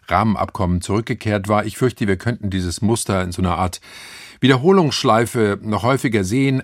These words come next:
Angriffe, Gegenangriffe, dann Nicht-Angriffsvereinbarungen und dann wieder von vorne. Dabei hatten sich die Kriegsparteien Iran und U S A ja lediglich sechzig Tage gegeben, um detailliert nicht nur die Freigabe der Straße von Hormuz für die Handelsschifffahrt auszuhandeln, sondern auch einen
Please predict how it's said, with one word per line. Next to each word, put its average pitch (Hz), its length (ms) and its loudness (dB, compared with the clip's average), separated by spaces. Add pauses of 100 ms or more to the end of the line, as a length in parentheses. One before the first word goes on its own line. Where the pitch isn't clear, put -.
Angriffe, 117 640 0
Gegenangriffe, 113 1040 -2
dann 104 300 2
Nicht-Angriffsvereinbarungen 104 1400 0
und 92 120 -8
dann 95 180 -2
wieder 90 200 -2
von 95 200 -4
vorne. 113 360 0 (640)
Dabei 107 200 2
hatten 151 180 -2
sich 127 180 -4
die 101 120 -12
Kriegsparteien 120 760 -6
Iran 110 460 -2
und 113 200 -6
U 113 120 -2
S 107 160 -4
A 110 180 -4
ja 110 160 -2
lediglich 107 580 -4 (200)
sechzig - 800 -6
Tage 123 440 -4
gegeben, 104 580 -2
um 98 300 -2
detailliert 127 800 0
nicht 135 280 -4
nur 123 160 2 (500)
die 104 80 0
Freigabe 113 500 0
der 98 140 0
Straße 104 320 -2
von 98 240 -4
Hormuz 92 420 -2
für 104 160 -4
die 92 200 -2
Handelsschifffahrt 135 800 -4
auszuhandeln, 120 720 -2
sondern 107 320 0
auch 120 240 -2
einen 98 240 0